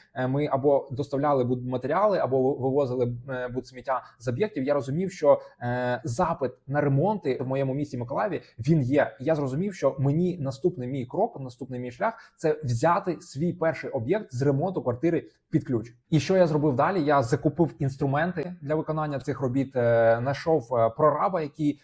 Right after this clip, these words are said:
е, буде вести всі ці об'єкти, тому що в мене не було знань, е, як їх, е, робити, ці ремонти. Я руками взагалі їх не вмію робити. І на той час, е, за наступні два роки ми виконали тридцять об'єктів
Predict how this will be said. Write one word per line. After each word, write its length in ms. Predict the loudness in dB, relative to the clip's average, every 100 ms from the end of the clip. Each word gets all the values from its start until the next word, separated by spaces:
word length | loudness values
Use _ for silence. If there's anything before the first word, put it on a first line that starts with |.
| _
е, 180 | -4 -2
буде 220 | 0 0
вести 340 | 0 -2 0 -4
всі 260 | -4 -8
ці 160 | -4 -2
об'єкти, 320 | 0 -2 -4
тому 180 | -8 -6
що 120 | -4
в 80 | -2
мене 200 | -2 -2
не 100 | -4
було 300 | 0 2 2
знань, 340 | 0 -6 -6 -8 _ -4
е, 160 | 0
як 300 | 2 0 0
їх, 240 | -4 -2 0
е, 200 | 2 2
робити, 360 | 2 -2 -4
ці 140 | -4 -2
ремонти. 300 | -2 -2 -2
Я 80 |
руками 300 | -2 -2 -4
взагалі 240 | -4 -4 -2
їх 160 | -4
не 80 | -6
вмію 200 | -8 -2
робити. 360 | -2 -2 -4 -8 -2
І 100 | 2
на 80 | 4
той 200 | 4 2
час, 360 | 2 0 0 -2
е, 220 | 0 2
за 180 | 2 2
наступні 480 | 0 2 2 2 0
два 180 | 2 4
роки 260 | 2 2
ми 120 | 2
виконали 460 | 2 2 2 2 0
тридцять 440 | 0 2 0 -2 -8
об'єктів 460 | -4 -4 -4 -8